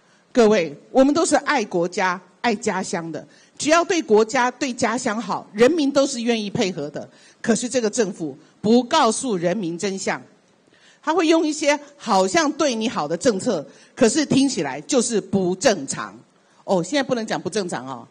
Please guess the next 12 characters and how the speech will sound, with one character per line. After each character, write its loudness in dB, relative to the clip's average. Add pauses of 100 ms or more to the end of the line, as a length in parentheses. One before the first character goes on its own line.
(100)
会 0
被， -4 (920)
哎， -4 (460)
中 0
山 -2 (280)
大 0
学 -2
的 0
女 -4
大 -2
生 -4
哈， -8